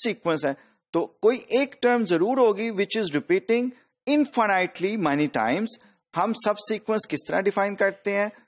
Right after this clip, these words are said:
कांस्टेंट सबसीक्वेंस डिफाइन करते हैं to that infinitely many time जो रिपीट हो रहा है नंबर उसके। For example, इस केस में एक्स एन के जो है मैं डिफाइन करूंगा वन, ये एक केस हो सकता है।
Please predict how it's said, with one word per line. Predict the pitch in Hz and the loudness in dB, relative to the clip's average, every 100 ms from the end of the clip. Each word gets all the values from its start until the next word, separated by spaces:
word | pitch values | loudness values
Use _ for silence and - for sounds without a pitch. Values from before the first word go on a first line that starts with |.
| _ - | _ 2
कांस्टेंट | 175 196 226 - 220 208 | 4 4 2 0 0 2
सबसीक्वेंस | - 185 - - 160 156 160 | 0 0 -2 -6 -4 -2 -2
डिफाइन | - 139 143 147 | -2 -2 -2 0
करते | 143 135 - | -2 -2 -4
हैं | 180 196 | -2 -2
to | 190 156 117 | -2 -2 2
that | 151 185 208 - _ _ | 2 2 -2 -12 _ _
infinitely | 185 190 - 170 165 165 165 | -4 -2 -2 0 0 0 0
many | 156 160 - | 0 0 0
time | 135 143 196 - - 123 | 0 0 -4 -10 -16 -2
जो | 156 127 | 0 2
रिपीट | 120 143 175 | 2 2 4
हो | 180 | 4
रहा | 147 | 4
है | 151 | 2
नंबर | 139 147 | 2 2
उसके। | 139 - 117 | 2 2 -2
For | 214 233 | 2 2
example, | 220 208 190 208 | 2 0 0 0
इस | 208 208 | 0 0
केस | 170 143 - | 0 0 0
में | 123 175 254 _ _ _ _ _ - | -2 -2 -4 _ _ _ _ _ -2
एक्स | 233 262 - - _ | -2 0 -4 -6 _
एन | 196 240 262 269 - | 0 2 0 -4 -4
के | 160 156 147 | 0 2 2
जो | 143 | 2
है | 135 143 | 2 2
मैं | 208 196 | 0 -2
डिफाइन | 143 - 135 160 | -2 0 0 0
करूंगा | 160 156 165 208 | 0 0 2 0
वन, | 123 110 113 101 92 - | 2 2 2 -2 -8 -12
ये | 104 165 - | -2 -2 2
एक | 196 208 | 0 2
केस | - 170 156 | 0 0 2
हो | 131 | 0
सकता | 110 - | 0 -2
है। | 101 | -4